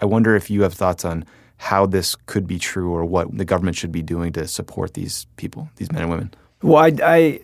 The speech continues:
Speaker 2: um, and choose these words carefully. The, we do care, we do try, but not enough. Um, enough attention is not paid to veterans in our country and what they've done. And I think we have not, you know, I,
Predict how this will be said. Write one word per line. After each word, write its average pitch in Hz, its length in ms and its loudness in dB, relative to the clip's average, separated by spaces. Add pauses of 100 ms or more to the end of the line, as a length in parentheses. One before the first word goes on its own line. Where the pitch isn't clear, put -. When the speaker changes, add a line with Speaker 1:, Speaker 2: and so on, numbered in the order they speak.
Speaker 2:
um, 117 580 2 (240)
and 135 500 -6
choose 139 220 0
these 113 160 0
words 107 160 -2
carefully. 104 380 2
The, 127 260 -2 (220)
we 135 180 4
do 131 220 2
care, 107 320 0
we 104 120 0
do 113 220 -2
try, 95 400 -2
but - 180 -6
not 107 220 2
enough. 92 560 -6 (100)
Um, 110 600 -2
enough 120 420 -2
attention 113 420 -2
is 101 120 -4
not 107 260 -2
paid 104 560 -2 (520)
to 101 300 2
veterans 92 680 -2
in 92 220 -8
our 90 160 -6
country 90 500 -6
and 92 160 -8
what 90 160 -8
they've 92 220 -6
done. 90 320 -4
And 113 120 -6
I 107 120 0
think 131 320 2
we 117 100 4
have 101 160 0
not, 110 420 2 (760)
you - 80 0
know, 98 200 0
I, 135 140 -8